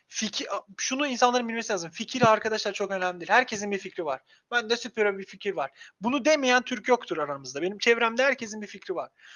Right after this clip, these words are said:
Ama işi bitirip iş yapabilen kişi sayısı çok az. Ve onun için de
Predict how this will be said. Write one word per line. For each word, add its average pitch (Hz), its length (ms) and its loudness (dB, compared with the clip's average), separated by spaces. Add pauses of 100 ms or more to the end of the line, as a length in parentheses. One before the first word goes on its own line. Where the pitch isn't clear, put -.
(160)
Ama 233 180 4 (120)
işi 247 320 2
bitirip 233 440 -2
iş 233 220 0
yapabilen 214 480 2
kişi - 260 -8
sayısı 180 320 -6
çok - 240 -12
az. - 220 -12 (720)
Ve 214 160 4
onun 247 220 -2
için 247 280 -4
de 247 100 4